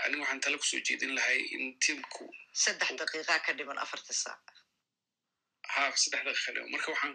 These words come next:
Speaker 1: waxaan codsan lahaa, yacni, waqtiga in aad looga fekero. Is, is it practical in a four hours per every session ay socoto? Oo qofba markuu rabo uu iska soo galo. Oo qofkii kow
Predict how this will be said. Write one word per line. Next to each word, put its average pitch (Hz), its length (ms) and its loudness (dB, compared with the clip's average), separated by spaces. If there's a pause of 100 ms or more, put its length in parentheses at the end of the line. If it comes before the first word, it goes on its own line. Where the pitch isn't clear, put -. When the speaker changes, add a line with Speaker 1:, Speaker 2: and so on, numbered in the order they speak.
Speaker 1:
waxaan 143 240 2
codsan 160 300 4
lahaa, 143 280 2 (840)
yacni, 135 320 4
waqtiga 165 520 0
in 160 160 -4
aad 147 200 4
looga 117 200 -6
fekero. - 400 -2
Is, 135 240 -2
is 139 180 6
it 175 120 4 (100)
practical - 600 4
in - 200 -2
a - 80 2
four 160 280 0
hours 135 320 -2 (240)
per 135 220 2
every 170 300 0 (140)
session 147 440 10 (580)
ay - 100 8
socoto? - 440 2 (600)
Oo 135 140 -2
qofba 160 360 -2
markuu 190 280 -4
rabo 143 200 -2
uu 143 100 -10
iska - 200 4
soo - 220 2
galo. - 220 -8
Oo - 80 -8
qofkii 175 300 0
kow 190 200 -6